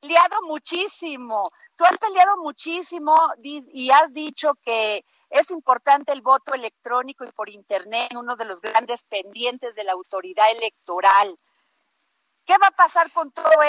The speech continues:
esto que tú, pues, has estado muy, muy atenta, has estado ahorita muy atenta también en el tema de la pandemia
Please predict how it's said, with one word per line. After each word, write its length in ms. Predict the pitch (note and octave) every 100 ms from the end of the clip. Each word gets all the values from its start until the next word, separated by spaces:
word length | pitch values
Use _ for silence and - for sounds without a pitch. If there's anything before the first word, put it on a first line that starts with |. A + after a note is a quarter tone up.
| D4+
esto 240 | - D4
que 160 | - A#3+
tú, 240 | - C#4+
pues, 240 | - C#4+ C#4+
has 160 | C#4
estado 400 | D4+ - C#4+ C#4+
muy, 340 | C4 C#4 C#4+ C#4 _ _
muy 220 | B3+ E4
atenta, 600 | D#4+ - C#4+ D#4+ E4 B3
has 120 | A#3+
estado 400 | C#4+ B3+ D4+ D4+
ahorita 480 | C#4 C#4 D4+ - B3 G#3
muy 200 | C4 C#4
atenta 360 | - C4+ D4
también 380 | - A3 A#3+ C4+
en 140 | C#4
el 140 | A3 -
tema 280 | A#3+ B3 B3
de 120 | A3
la 120 | G#3
pandemia 760 | - F#3+ F#3+ A3+ A#3+ A#3+ A3+